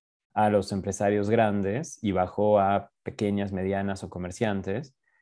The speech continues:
que por ende está de nuevo muy invisible y que sí nos quedamos con la idea que logramos solucionar el tema, ¿no? Pero sí nos dimos cuenta de que la proximidad y la confianza que se habían creado entre gremios y autoridades públicas en ese momento, por lo menos,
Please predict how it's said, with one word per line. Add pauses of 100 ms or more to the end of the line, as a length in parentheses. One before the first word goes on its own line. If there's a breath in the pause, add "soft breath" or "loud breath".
(120)
que
por
ende
está
de
nuevo
muy
invisible
y
que
sí
nos
quedamos
con
la
idea
que
logramos
solucionar
el
tema, (300)
¿no? (560)
Pero
sí
nos
dimos
cuenta (520)
de
que
la
proximidad (720)
y
la
confianza
que
se
habían
creado
entre
gremios
y
autoridades
públicas
en
ese
momento,
por
lo
menos,